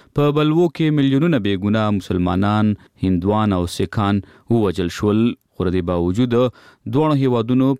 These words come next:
په تیرو څو لسیزو کې په یو شمیر څانګو کې پرمختګونه کړي او همداراز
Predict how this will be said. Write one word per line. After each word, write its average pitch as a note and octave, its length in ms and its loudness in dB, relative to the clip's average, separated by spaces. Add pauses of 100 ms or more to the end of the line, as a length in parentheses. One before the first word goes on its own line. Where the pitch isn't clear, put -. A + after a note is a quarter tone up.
(100)
په G#2+ 320 0
تیرو G2+ 320 0
څو B2+ 100 2 (140)
لسیزو A#2 400 -2
کې A#2+ 340 -4
په G2 220 0
یو C3+ 100 2 (120)
شمیر F#2 260 -4
څانګو G#2+ 340 0
کې G#2+ 240 -4
پرمختګونه F2 680 -2
کړي G2 260 0 (460)
او G2 180 -4
همداراز G#2+ 560 0